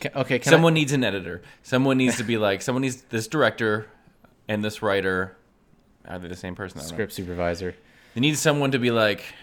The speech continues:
Speaker 2: you know, what if the camera were still this time?
Speaker 1: Yeah.
Speaker 2: Because all they're doing is talking. <laughs> Or, or it was like,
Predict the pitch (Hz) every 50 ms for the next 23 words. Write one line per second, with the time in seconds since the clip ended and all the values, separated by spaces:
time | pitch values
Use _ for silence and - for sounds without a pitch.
0 | - - _ _ _ _ _ _ _ _ _ _ - 196 190 139 170 170 165 165
1 | 160 160 156 147 139 131 - _ _ _ _ _ _ _ _ _ _ _ _ _
2 | _ _ _ _ - 180 214 233 226 - 139 - - 135 117 110 98 85 90 95
3 | - - - 98 92 101 110 117 117 - - 143 120 117 120 123 135 123 - -
4 | 95 85 82 82 139 117 139 135 139 143 123 113 110 95 98 101 92 80 78 -
5 | - - 98 87 104 - 127 120 127 123 - - 196 180 202 240 240 - - -
6 | - - - - - - - - - 170 170 170 214 190 185 - 202 165 160 214
7 | 214 190 - - - 185 - - - - - - 262 311 320 311 277 269 - -
8 | - - - 180 - - - 165 160 190 156 147 143 127 - - - - - -
9 | 143 131 143 131 127 -